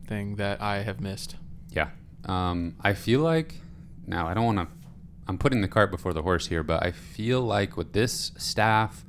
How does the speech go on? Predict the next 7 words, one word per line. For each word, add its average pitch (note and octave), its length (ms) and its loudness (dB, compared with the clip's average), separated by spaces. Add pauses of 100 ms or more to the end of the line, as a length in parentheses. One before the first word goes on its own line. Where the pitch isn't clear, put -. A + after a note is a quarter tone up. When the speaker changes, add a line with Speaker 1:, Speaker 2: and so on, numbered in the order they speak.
(360)
Speaker 2:
and F2+ 160 0
the E2+ 80 2
way F#2 320 4
they G2 160 4
operate, F#2+ 600 0 (1000)
we F#2+ 220 4
might, G2 580 2